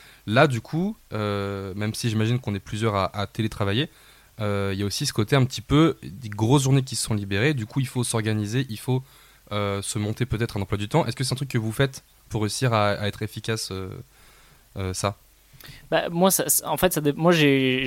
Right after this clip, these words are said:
Speaker 2: j'ai deux axes de travail. J'ai écrire de la musique sur mon ordi, euh, pour composer, et puis j'ai écrire mes cours. Et en fait,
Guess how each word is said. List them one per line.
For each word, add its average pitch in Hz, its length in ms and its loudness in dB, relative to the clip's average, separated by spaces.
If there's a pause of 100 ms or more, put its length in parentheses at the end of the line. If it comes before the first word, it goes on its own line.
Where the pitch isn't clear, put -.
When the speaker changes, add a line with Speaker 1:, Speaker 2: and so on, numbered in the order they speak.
(140)
Speaker 2:
j'ai 120 120 -6
deux 160 360 0
axes 165 220 4
de 135 320 4
travail. 151 400 6
J'ai 120 200 0
écrire 160 240 -2
de 147 60 0
la 143 60 4
musique 147 240 0
sur - 140 -4
mon 135 160 -2
ordi, 139 360 -2
euh, 110 80 2
pour - 160 -6
composer, 135 500 2
et 123 40 -4
puis 151 160 -6
j'ai 131 200 -2
écrire 160 300 -6
mes 147 80 -2
cours. - 240 -4 (460)
Et 123 40 -4
en 123 60 -2
fait, 180 280 4